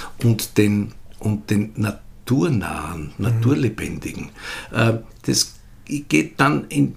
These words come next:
Speaker 1: bei manchen Dingen in späteren Jahren ein bisschen schief. Also wenn wir da an diese, da gibt's einen Raum mit diesen tanzenden Figuren und so weiter,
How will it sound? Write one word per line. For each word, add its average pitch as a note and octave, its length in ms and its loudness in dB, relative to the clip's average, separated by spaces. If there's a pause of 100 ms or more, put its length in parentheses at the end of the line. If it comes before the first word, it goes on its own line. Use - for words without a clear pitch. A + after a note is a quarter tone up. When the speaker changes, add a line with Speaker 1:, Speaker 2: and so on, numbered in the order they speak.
(120)
Speaker 1:
bei C3+ 120 0
manchen - 480 -2
Dingen C#3 260 4
in B2+ 140 0
späteren A#2+ 480 2
Jahren A#2 260 2
ein A2+ 160 0
bisschen A#2 480 0
schief. C#3+ 520 0
Also A#2 300 2 (380)
wenn A2 180 0
wir A2+ 120 2
da A2+ 180 2
an A2 160 0
diese, G#2+ 320 2
da - 160 -6
gibt's - 300 -4
einen G#2+ 240 0
Raum G2 260 0
mit A2 160 0
diesen G2+ 320 -2
tanzenden A#2 540 -2
Figuren A#2 600 2
und A2 120 0
so A2+ 140 -2
weiter, A2 360 -2